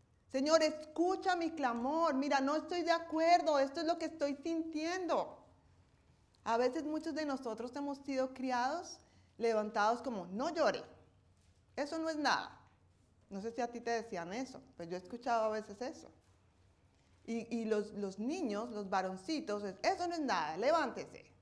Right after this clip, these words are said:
Usted es un varón, los varones no lloran". Entonces fuimos criados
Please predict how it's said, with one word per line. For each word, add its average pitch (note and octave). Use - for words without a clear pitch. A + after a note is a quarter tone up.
Usted C#4
es D#4+
un E4
varón, A#3+
los F#3
varones D4
no C#4
lloran". D#3+
Entonces B3
fuimos C#4
criados C#4